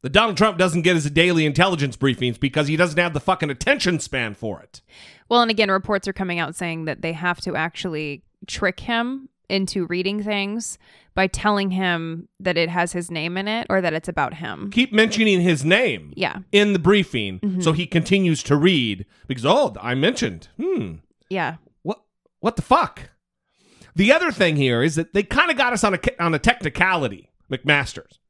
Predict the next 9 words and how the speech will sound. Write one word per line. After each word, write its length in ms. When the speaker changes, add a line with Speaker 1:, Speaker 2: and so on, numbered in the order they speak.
Speaker 1:
He's 160
not 200
technically 480
lying 560
because 420
it 140
is 180
wholly 400
appropriate. 760